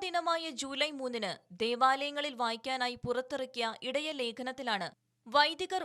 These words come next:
ഉൾപ്പെടെ ദൈവജനം മുഴുവൻ കൃഷിപ്പണികൾക്കായി സമയം ചിലവഴിക്കണമെന്ന് കർദിനാൾ ആഹ്വാനം ചെയ്തിരിക്കുന്നത്. ഐക്യരാഷ്ട്രസഭയുടെ മുന്നറിയിപ്പ് പ്രകാരം കഴിഞ്ഞ അൻപത് വർഷത്തിനിടെ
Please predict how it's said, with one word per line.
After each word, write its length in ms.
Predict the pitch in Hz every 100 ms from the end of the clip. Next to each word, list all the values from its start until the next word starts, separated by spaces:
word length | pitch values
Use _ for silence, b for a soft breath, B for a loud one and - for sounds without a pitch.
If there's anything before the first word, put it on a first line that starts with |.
| -
ഉൾപ്പെടെ 400 | 262 262 277 262 247 - 196
ദൈവജനം 680 | 220 262 339 339 320 311 269
മുഴുവൻ 320 | 254 247 226 - -
കൃഷിപ്പണികൾക്കായി 920 | 285 - 330 311 302 285 285 285 262 -
സമയം 320 | 240 226 254 254
ചിലവഴിക്കണമെന്ന് 800 | 254 226 240 247 247 240 226 185 165 _ -
കർദിനാൾ 400 | 226 202 226 226 285 - 226
ആഹ്വാനം 400 | 233 262 269 262 -
ചെയ്തിരിക്കുന്നത്. 600 | 202 196 196 185 170 165 - _ _ 254 330
ഐക്യരാഷ്ട്രസഭയുടെ 960 | 330 381 370 - 370 339 277 285 285 277
മുന്നറിയിപ്പ് 460 | 226 240 254 254 -
പ്രകാരം 420 | 240 226 214 190 - _ _ -
കഴിഞ്ഞ 300 | 226 233 240 247 -
അൻപത് 300 | 226 240 269 233
വർഷത്തിനിടെ 600 | 214 - 240 240 226 226